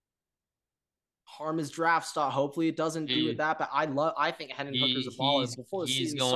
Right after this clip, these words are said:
Speaker 2: in
Speaker 1: started,
Speaker 2: the
Speaker 1: I was
Speaker 2: sixth
Speaker 1: one of his
Speaker 2: round.
Speaker 1: biggest cheerleaders, so.
Speaker 2: He's gonna go in the sixth round.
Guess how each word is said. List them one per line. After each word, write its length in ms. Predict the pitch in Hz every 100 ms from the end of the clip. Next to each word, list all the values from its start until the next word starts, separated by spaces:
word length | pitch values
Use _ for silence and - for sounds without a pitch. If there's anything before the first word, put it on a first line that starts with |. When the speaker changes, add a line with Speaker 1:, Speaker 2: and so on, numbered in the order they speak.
| 123
Speaker 2:
in 80 | -
Speaker 1:
started, 40 |
Speaker 2:
the 40 | 135
Speaker 1:
I 100 | 139
was 120 | 110
Speaker 2:
sixth 100 | -
Speaker 1:
one 80 | 135
of 40 |
his 100 | 107
Speaker 2:
round. 140 | 107 104
Speaker 1:
biggest 180 | 135 -
cheerleaders, 520 | 170 160 123 107 -
so. 380 | - 127 120 - _ _ -
Speaker 2:
He's 160 | 120 131
gonna 160 | 123
go 100 | 117
in 80 | 110
the 60 | 110
sixth 360 | - - -
round. 360 | - - - -